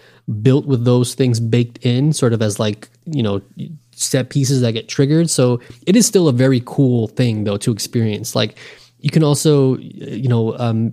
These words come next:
change the conditions of tracks that are, like, predetermined races. So, like, you know, for those who played Forza Horizon four, for, oh, they were called Blueprint, I think, Blueprint races or Blueprint events. It comes back this time as, I think, Event Labs.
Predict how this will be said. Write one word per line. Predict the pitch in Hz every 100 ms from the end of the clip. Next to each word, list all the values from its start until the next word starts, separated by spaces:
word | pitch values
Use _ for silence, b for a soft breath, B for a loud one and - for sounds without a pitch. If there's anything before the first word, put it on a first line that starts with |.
| -
change | - 135 127
the |
conditions | 123 120 117 - 131
of | 113 101
tracks | - 123 110 113 - - B B B -
that | 110
are, | 107 104 104
like, | 101 -
predetermined | - 117 113 123 110 101
races. | 110 120 170 170
So, | - 120
like, | 110 101 - _
you | 127
know, | 110
for | 101 127
those | 117 120 113
who | - 120
played | - 113
Forza | 113 123 113
Horizon | 117 113 110 104
four, | 127 120 110 104 _ _ _ _ _ _ -
for, | - 135 -
oh, | 147
they | 131
were |
called | 147 143 110
Blueprint, | 110 131 - 220 214 -
I |
think, | 185 214 208 -
Blueprint | 135 143 175 165
races | 151 170 175 165
or |
Blueprint | 117 123 123 127
events. | 123 147 - B B B B
It |
comes | 120 156
back | 139 139 -
this | 131 120 - - -
time | - 147 131 131
as, | 127 107 98 -
I | 107
think, | 117 -
Event | 104 98 104 117
Labs. | - 139 156 160 151 -